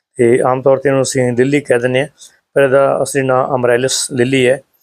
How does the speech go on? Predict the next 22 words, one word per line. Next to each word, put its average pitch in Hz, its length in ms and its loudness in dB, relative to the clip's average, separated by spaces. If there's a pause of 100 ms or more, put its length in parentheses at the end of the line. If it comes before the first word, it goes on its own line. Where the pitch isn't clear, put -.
(380)
ਤੇ 123 320 0
ਇਹ 156 320 -2
ਫੁੱਲ 147 240 -4
ਪੌਦੇ 143 340 0
ਨੂੰ 143 200 2
ਉਗਾਉਣਾ 127 400 2
ਬੜਾ 123 200 0
ਹੀ 131 80 4
ਆਸਾਨ 120 400 0
ਹੈ। 135 120 -4 (540)
ਜੇਕਰ 139 240 0
ਤੁਹਾਡੇ 139 260 0
ਕੋਲੇ, 139 420 2
ਅਮ, 127 280 -10
ਪਹਿਲਾਂ 135 280 0
ਹੀ 143 80 0
ਇਸ 135 140 -4
ਦੇ 135 100 -2
ਪੌਦੇ 127 300 0
ਲੱਗੇ 123 200 0
ਹੋਏ 123 220 2
ਹੈ, 127 80 4